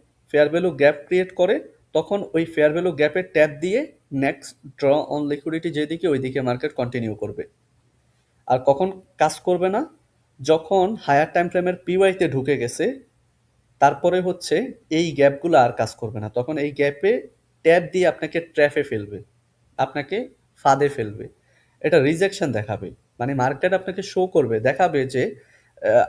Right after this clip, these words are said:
আমি এখানে কাজ করতেছি, ঠিক আছে। এখানে আসার পরে রিজেকশন দেখবেন, কিন্তু শেষ পর্যন্ত দেখবেন যে এই গ্যাপটা ভয়েড হয়ে গেছে, এটাকে মার্কেট ব্রেক করে ফেলছে। এটা হচ্ছে আমি বুলিশের দেখাইছি।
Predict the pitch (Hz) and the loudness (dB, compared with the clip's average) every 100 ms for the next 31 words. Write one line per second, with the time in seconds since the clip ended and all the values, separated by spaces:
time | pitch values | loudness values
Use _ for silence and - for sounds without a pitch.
0 | - 135 156 156 160 151 143 143 - 160 | 0 -4 0 -2 -2 -4 -2 -2 -2 -6
1 | - - - 120 202 180 113 - _ - | -6 -10 -10 -6 -4 -4 -4 -10 _ -12
2 | 135 160 160 156 170 165 185 302 - _ | -10 -8 -8 -6 -8 -4 -2 -2 -6 _
3 | - 143 175 180 - 113 101 - 110 131 | -4 -2 0 -2 -4 -6 -8 -12 -14 -16
4 | _ 143 160 180 151 147 151 160 156 160 | _ -8 -8 -6 -6 -6 -4 -4 -4 -2
5 | 143 165 165 262 - _ _ _ 135 143 | -2 -2 -2 -2 -4 _ _ _ -2 0
6 | 143 139 139 123 117 110 - 104 123 107 | 2 2 2 0 0 -2 -4 -10 -10 -14
7 | - - _ _ _ _ _ _ _ _ | -18 -20 _ _ _ _ _ _ _ _
8 | _ _ _ 135 131 143 160 151 208 208 | _ _ _ -6 -4 -2 0 0 -2 -4
9 | - _ _ _ 139 139 - 110 104 104 | -10 _ _ _ 0 0 0 -2 -2 -6
10 | 101 - 139 _ _ _ _ _ _ - | -6 -10 -14 _ _ _ _ _ _ -20
11 | - _ - - _ _ _ _ _ _ | -20 _ -20 -20 _ _ _ _ _ _
12 | _ _ _ _ - 151 165 165 175 165 | _ _ _ _ -4 2 2 2 2 4
13 | 170 165 - _ 139 127 151 165 - 165 | 2 0 -4 _ -8 -2 0 0 0 0
14 | 131 123 117 113 | 2 2 0 -2